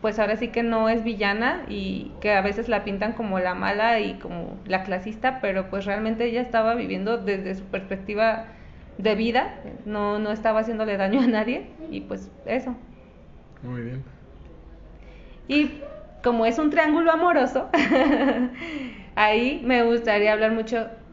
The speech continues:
Speaker 1: y enfocar la corresponsabilidad afectiva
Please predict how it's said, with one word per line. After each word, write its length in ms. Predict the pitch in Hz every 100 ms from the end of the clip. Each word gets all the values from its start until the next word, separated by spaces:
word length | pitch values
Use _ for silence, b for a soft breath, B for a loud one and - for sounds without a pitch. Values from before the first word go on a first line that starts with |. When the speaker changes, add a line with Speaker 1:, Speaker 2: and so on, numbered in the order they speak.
| -
Speaker 1:
y 220 | 220 208
enfocar 600 | 202 202 190 196 208 -
la 440 | 226 196 185 190 190
corresponsabilidad 840 | 196 190 196 202 190 202 196 196 190
afectiva 580 | 220 214 - 240 262